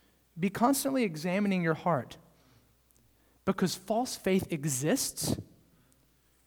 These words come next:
and false faith is condemning.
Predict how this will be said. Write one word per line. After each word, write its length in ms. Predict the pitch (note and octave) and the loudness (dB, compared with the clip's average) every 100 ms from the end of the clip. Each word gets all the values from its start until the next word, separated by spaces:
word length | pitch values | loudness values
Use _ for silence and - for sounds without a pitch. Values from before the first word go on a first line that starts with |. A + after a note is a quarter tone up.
| _ _ _ _ | _ _ _ _
and 140 | F3+ F3+ | -4 4
false 260 | F#3+ F#3+ | 6 6
faith 240 | - F#3+ F#3+ | 4 2 2
is 320 | E3+ D#3 - - - | 0 0 -2 -6 -14
condemning. 560 | - E3+ F3 F#3 C3+ | -2 2 6 6 6